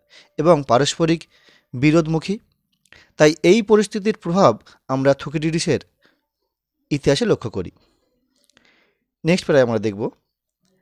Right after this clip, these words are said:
প্রাক প্রচলিত চারশো একত্রিশ অব্দে যখন এথেন্স ও তার মিত্রপক্ষ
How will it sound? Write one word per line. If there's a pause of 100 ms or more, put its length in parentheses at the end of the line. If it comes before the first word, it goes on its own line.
(360)
প্রাক
প্রচলিত
চারশো
একত্রিশ
অব্দে (340)
যখন (100)
এথেন্স
ও
তার
মিত্রপক্ষ